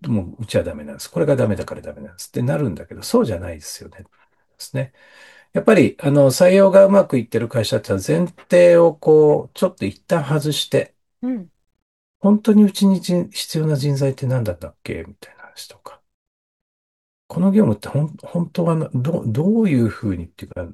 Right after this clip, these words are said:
Speaker 1: 何を目的にやってんだっけ？みたいなね。
Speaker 2: うんうん。
Speaker 1: そういうことをちゃんと考えてるっていう会社が多いなっていうふうに思っています。
Speaker 2: うん。
Speaker 1: で、視点の四つ目がね、経営ですね。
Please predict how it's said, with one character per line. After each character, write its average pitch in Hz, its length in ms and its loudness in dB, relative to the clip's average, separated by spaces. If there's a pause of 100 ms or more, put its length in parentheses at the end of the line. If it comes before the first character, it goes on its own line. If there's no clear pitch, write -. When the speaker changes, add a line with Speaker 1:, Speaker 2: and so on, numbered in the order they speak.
Speaker 1:
何 185 300 2
を 107 80 2
目 90 240 -4
的 - 220 -6
に 92 100 -6
や 85 80 -10
っ - 60 -16
て - 120 -8
ん 80 40 -6
だ 76 100 -14
っ - 80 -20
け？ 85 160 -10
み 78 120 -20
た - 140 -20
い - 60 -20
な - 80 -20
ね。 131 240 -14
Speaker 2:
う 214 60 -12
ん 240 40 -6
う 254 360 -8
ん。 254 40 -8
Speaker 1:
そ 226 60 -12
う - 20 -18
い 180 100 -20
う 180 40 -14
こ 196 120 -4
と 147 100 -6
を - 20 -8
ち - 100 -8
ゃ 110 40 0
ん - 20 -6
と 110 100 -8
考 110 320 -4
え 98 100 -6
て - 120 -12
る 87 80 -8
っ 87 40 -10 (200)
て - 100 -16
い 76 40 -14
う 76 80 -18 (160)
会 - 160 -12
社 101 140 -8
が 113 120 0
多 151 120 2
い 87 60 -6
な 78 120 -12
っ - 60 -20
て - 140 -14
い 127 40 -10
う - 20 -14
ふ - 80 -4
う 202 40 -2
に 127 100 -8
思 78 100 -20
っ - 40 -20 (140)
て - 100 -20
い - 80 -20
ま - 120 -20
す。 - 340 -14 (240)
Speaker 2:
う 202 40 -20
ん。 202 220 -20 (840)
Speaker 1:
で、 127 300 0
視 - 160 -8
点 165 140 0
の 135 60 0
四 110 180 0
つ - 200 -10
目 143 140 -2
が 110 140 -4
ね、 113 320 -14
経 127 560 -2
営 127 40 -8
で - 120 -16
す - 180 -18
ね。 - 180 -20